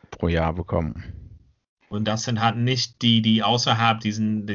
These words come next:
Speaker 2: diesen Bonus-Players sind. Das ist der Normalen sozusagen.
Speaker 1: Okay.
Speaker 2: Ja.
Speaker 1: Gut, ähm,
Speaker 2: Aber egal, du
Speaker 1: Saracens
Speaker 2: hast ja das
Speaker 1: verloren.
Speaker 2: Spiel in, du hast ja das Spiel im Ganzen gesehen, neunzehn fünfzehn,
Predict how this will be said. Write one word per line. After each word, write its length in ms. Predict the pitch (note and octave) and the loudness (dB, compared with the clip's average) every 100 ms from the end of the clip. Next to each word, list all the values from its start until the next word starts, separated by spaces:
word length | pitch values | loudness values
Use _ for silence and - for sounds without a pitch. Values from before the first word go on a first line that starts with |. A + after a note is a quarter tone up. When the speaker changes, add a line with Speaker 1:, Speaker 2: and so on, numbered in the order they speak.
| G2 | -4
Speaker 2:
diesen 400 | A2 G2+ G2 F#2+ | -4 -2 -6 -4
Bonus-Players 920 | G#2 A2+ B2 B2 - F#2+ F#2 F#2+ - | -2 0 0 -2 -4 -2 0 -2 -4
sind. 160 | G2 G2 | -8 -8
Das 200 | G2 F2 | -8 -8
ist 220 | E2+ - | -8 -2
der 140 | F#2 | -2
Normalen 680 | F2+ E2+ F2 F2+ G#2+ G2 F2+ | 0 -2 0 2 2 0 -6
sozusagen. 640 | - - - F#2 G2 G#2 G2 | -12 -14 -8 -8 -6 -10 -10
Speaker 1:
Okay. 320 | F#2+ - - - - - - - - - - - | -8 -8 -8 -12 -16 -20 -18 -14 -10 -6 -4 -4
Speaker 2:
Ja. 200 | E3 E2 - | -4 -4 8
Speaker 1:
Gut, 320 | F#3 D3+ - - - | 10 10 6 -10 0
ähm, 880 | B2 C3+ D3+ E3+ E3+ E3+ F3 E3+ E3+ D3+ | 6 8 8 8 6 4 4 4 0 4
Speaker 2:
Aber 300 | F#3 F#3+ G3+ | 8 10 10
egal, 380 | F#3+ F3 D#3+ E3 | 8 8 10 10
du 60 | |
Speaker 1:
Saracens 40 | F#3 | 6
Speaker 2:
hast 140 | D#3+ | 4
ja 120 | G#3+ | 4
das 80 | C#3 | 4
Speaker 1:
verloren. 320 | C3+ C#3+ D#3+ G3 | 4 4 4 2
Speaker 2:
Spiel 80 | F3 | -4
in, 180 | E3 _ _ _ _ | -12 _ _ _ _
du 160 | - F#3 | -2 0
hast 100 | F#3 | 2
ja 100 | G#3 | 2
das 120 | F3+ | 0
Spiel 180 | - E3+ | -4 -4
im 140 | C#3+ | -2
Ganzen 360 | C3 C#3 - E3+ | -4 -4 -6 -8
gesehen, 280 | C3+ C3 C3 | -4 -4 -4
neunzehn 340 | C#3 D3+ D3 | -4 -4 -6
fünfzehn, 580 | B2 D3 D3 D3+ C#3+ | -6 -6 -2 -2 -2